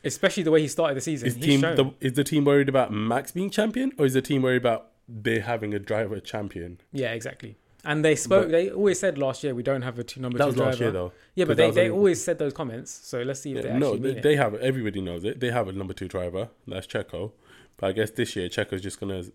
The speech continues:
Speaker 2: like, I don't wanna say n-, not listen to the team, but he won't listen to the team so much.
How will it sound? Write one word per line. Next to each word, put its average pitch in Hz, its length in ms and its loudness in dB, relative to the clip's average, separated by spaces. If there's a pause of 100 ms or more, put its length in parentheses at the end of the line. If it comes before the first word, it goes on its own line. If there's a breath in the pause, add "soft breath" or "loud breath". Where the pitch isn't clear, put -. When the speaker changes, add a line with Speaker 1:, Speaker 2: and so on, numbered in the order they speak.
(160)
Speaker 2:
like, 95 280 -6 (640)
I 160 60 -2
don't 226 80 2
wanna 262 120 2
say 165 320 0 (960 soft breath)
n-, 135 100 -10 (180)
not 151 300 4
listen 151 280 4
to 139 80 -8
the 147 120 2
team, 190 220 0
but 127 140 -2
he 139 100 0
won't 175 200 8
listen 143 220 2
to 131 100 -2
the 117 60 -2
team 131 160 0
so - 380 4
much. - 460 -4